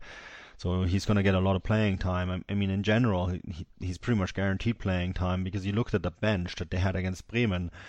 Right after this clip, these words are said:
Um, there was Sabrit Singh was on there, Lukas Mai, um, you know, bunch of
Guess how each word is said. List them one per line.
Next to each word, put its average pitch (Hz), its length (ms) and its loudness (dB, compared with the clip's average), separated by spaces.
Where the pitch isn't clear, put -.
Um, 95 220 2
there 95 100 2
was 92 100 0
Sabrit 101 320 0
Singh 110 260 -2
was 95 180 -2
on 95 180 -6
there, 92 120 -4
Lukas 95 360 -4
Mai, 98 480 0
um, 90 800 -6
you 98 80 -8
know, 90 320 -6
bunch 110 260 2
of 92 120 0